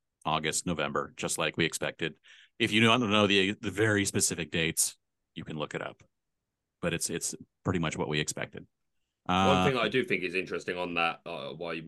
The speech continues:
Speaker 2: why you bring that up, is, uh, I think it's set six will be the first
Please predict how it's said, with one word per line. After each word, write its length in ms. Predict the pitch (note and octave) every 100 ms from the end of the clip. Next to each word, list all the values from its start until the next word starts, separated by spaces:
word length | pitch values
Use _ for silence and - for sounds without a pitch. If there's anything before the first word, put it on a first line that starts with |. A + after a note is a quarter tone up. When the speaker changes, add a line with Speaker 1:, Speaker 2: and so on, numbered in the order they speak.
| -
Speaker 2:
why 160 | E2+
you 80 | E2
bring 200 | D#2+ D#2+
that 120 | E2
up, 240 | F2 D#2+ -
is, 240 | E2 D#2
uh, 200 | E2 E2
I 80 | E2+
think 160 | A#2 A2+
it's 300 | - - - - - _ _ - -
set 380 | - C#3+ C#3
six 560 | - - D#3 A#2 - -
will 100 | G#2+
be 140 | A2
the 80 | G#2
first 720 | G2+ C3 A#2+ A2 - - -